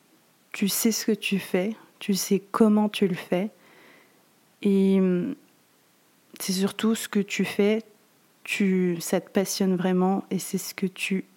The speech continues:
aimes, et c'est ce que tu veux proposer au monde. Et ça, y a rien de plus important si tu veux garder le cap et avancer et évoluer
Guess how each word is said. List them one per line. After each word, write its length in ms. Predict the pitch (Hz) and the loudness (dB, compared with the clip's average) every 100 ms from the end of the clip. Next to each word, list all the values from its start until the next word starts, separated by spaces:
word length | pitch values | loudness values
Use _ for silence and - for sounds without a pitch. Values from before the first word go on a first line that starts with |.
| _ | _
aimes, 320 | 196 202 208 208 - | 2 2 0 -4 -10
et 80 | 185 | -10
c'est 220 | - 202 | -2 -4
ce 120 | - | -2
que 100 | - | -6
tu 400 | 180 - 190 170 160 | -6 -2 -2 -2 0
veux 140 | 208 196 - - | -2 -2 -10 -6
proposer 640 | - 196 - 185 180 190 - | -2 0 0 0 0 -2 -2
au 100 | 202 | 0
monde. 340 | 190 185 185 214 _ _ _ _ _ _ - | 4 2 0 -4 _ _ _ _ _ _ -2
Et 420 | 185 180 175 175 | 2 4 2 0
ça, 280 | - - 202 | -2 0 2
y 100 | 180 | 4
a 100 | 160 | 2
rien 200 | 190 190 | 4 2
de 60 | 190 | 0
plus 280 | - 185 | -2 0
important 520 | 190 180 180 - 190 202 - - - - _ | 0 0 -4 0 -2 -2 -12 -16 -16 -20 _
si 320 | - - 208 | -10 0 0
tu 220 | 202 - | 0 -2
veux 240 | 185 180 185 196 - _ _ _ _ _ 196 | 0 0 -2 -6 -20 _ _ _ _ _ 2
garder 320 | 208 196 202 | 2 4 2
le 60 | 185 | 2
cap 400 | 196 185 - - - - - - - _ _ _ | 0 0 -2 -20 -20 -20 -20 -20 -20 _ _ _
et 280 | 208 202 190 | 2 4 4
avancer 640 | - 202 196 190 - 190 - 208 | 2 2 2 2 0 0 0 -2
et 160 | 190 - _ | -2 -4 _
évoluer 680 | 220 190 208 185 190 185 185 | 2 6 4 4 2 2 0